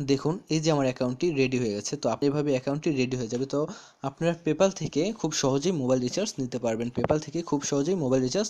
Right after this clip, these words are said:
নিতে পারবেন। তারপরও আমি আপনাদের যদি কোনো কিছু বুঝতে অসুবিধা হয়, আপনারা যদি কোনো কিছু বুঝতে অসুবিধা হয় অবশ্যই কমেন্টে জানাবেন অথবা মানে Facebook-এ আমাকে নক করবেন অথবা ইমোতে আমাকে নক করবেন, আমি অবশ্যই চেষ্টা করবো আপনাদের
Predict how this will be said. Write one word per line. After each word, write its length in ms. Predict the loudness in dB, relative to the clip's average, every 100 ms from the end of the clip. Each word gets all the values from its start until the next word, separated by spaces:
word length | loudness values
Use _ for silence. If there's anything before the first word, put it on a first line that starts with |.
| -2
নিতে 300 | -2 -2 0
পারবেন। 320 | 2 2 -2 -8 -18 -18 -6
তারপরও 440 | -6 2 4 4
আমি 320 | 2 2 2 4 2 -2
আপনাদের 440 | -8 -4 -2 -2 -4
যদি 200 | -4 -4
কোনো 240 | -2 -2
কিছু 220 | -2 -4
বুঝতে 340 | -4 -4 -4 -2
অসুবিধা 540 | 0 0 0 0 0
হয়, 260 | 0 -2 -2 -6 -16
আপনারা 260 | -8 -6
যদি 200 | -2 -4
কোনো 220 | -4 -4 -4
কিছু 200 | -4 -6
বুঝতে 280 | -8 -4
অসুবিধা 280 | -4 -2 -2
হয় 100 | 0
অবশ্যই 440 | 0 -2 -2 -4 -4
কমেন্টে 420 | -2 -2 0 -2 -2 -10 -14
জানাবেন 420 | -2 2 2 0 -2
অথবা 380 | -4 -2 -2 -4 -12 -14 -4
মানে 220 | 0 0
Facebook-এ 420 | 0 -2 0 -2 0
আমাকে 240 | 0 -2 -2 -2
নক 160 | -2 2
করবেন 280 | 2 2
অথবা 220 | 0 -2 -4 0
ইমোতে 320 | 0 2 2
আমাকে 300 | 0 -2 -2
নক 200 | -2 -2
করবেন, 200 | -2 0
আমি 180 | 0 2
অবশ্যই 360 | 2 2 -2 -4
চেষ্টা 300 | -4 -4 -2
করবো 160 | 0
আপনাদের 340 | 0 0 -2